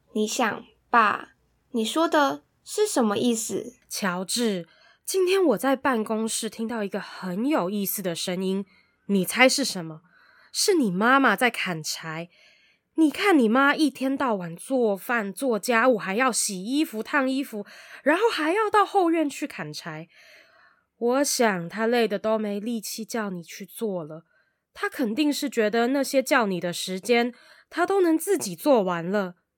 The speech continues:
Speaker 2: 那么你呢？你吃她做，煮的饭，穿她为你准备好的干净的衣服，然后就跑出去玩球，好像她是我们雇来的一个女佣，我们不喜欢这样。我觉得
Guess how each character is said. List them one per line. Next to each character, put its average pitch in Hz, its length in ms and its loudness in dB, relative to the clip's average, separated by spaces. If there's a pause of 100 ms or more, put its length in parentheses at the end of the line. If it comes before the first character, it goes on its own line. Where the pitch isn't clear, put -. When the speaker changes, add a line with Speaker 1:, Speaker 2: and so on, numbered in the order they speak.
(640)
Speaker 2:
那 381 120 4
么 285 120 8
你 208 200 4
呢？ 240 320 2 (360)
你 285 200 6
吃 - 220 -2
她 349 180 0
做， 330 320 -4 (180)
煮 170 300 -10
的 180 140 -6
饭， 208 320 0 (200)
穿 392 200 -2
她 403 140 2
为 403 140 6
你 269 120 4
准 185 240 -2
备 320 160 6
好 180 200 -6
的 175 120 -8
干 339 240 2
净 320 180 2
的 196 80 0
衣 240 220 -2
服， 175 260 -14 (280)
然 285 120 4
后 330 140 6
就 311 120 2
跑 190 240 -4
出 254 240 -8
去 285 200 -4
玩 214 280 0
球， 233 360 0 (340)
好 302 160 0
像 427 160 4
她 415 140 -2
是 403 140 2
我 285 60 4
们 202 140 -2
雇 320 160 2
来 202 160 2
的 220 80 0
一 214 60 0
个 214 100 2
女 170 240 -2
佣， 208 220 -4
我 190 80 -2
们 180 160 -4
不 285 260 2
喜 170 240 -4
欢 220 240 -2
这 214 220 -2
样。 170 260 -6 (1400)
我 208 140 -4
觉 233 160 0
得 277 240 0